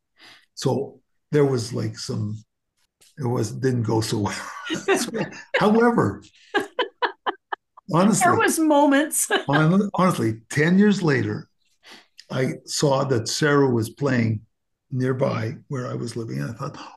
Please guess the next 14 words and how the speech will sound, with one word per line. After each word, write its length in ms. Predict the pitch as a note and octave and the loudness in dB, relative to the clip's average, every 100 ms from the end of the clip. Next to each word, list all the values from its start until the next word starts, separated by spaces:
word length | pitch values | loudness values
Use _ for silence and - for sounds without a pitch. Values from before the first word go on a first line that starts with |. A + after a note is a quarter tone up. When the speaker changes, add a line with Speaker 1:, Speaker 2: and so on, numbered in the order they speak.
| - | -2
Speaker 1:
"Oh, 180 | A3+ A#2+ | 0 0
gee, 380 | - C3+ A#2+ | 0 0 0
I 100 | G#2 | 0
haven't 200 | A#2+ B2+ | -2 -2
s-, 200 | A#2 - - - - _ _ | -4 -6 -16 -20 -20 _ _
seen 220 | - A#2+ | -8 -6
Sarah 260 | G#2+ A#2+ A2+ | -4 -4 -4
in 140 | G2 | -6
ten 300 | - B2 B2 | -6 -4 -2
years. 380 | A#2 A#2+ A2 - | 0 -2 -6 -8
I'm 160 | D3+ B2 | -4 -2
gonna 200 | B2 A2+ | 0 0
go 240 | A2 G#2+ | 0 0
in 280 | G#2 G2+ G#2+ | -2 -4 -10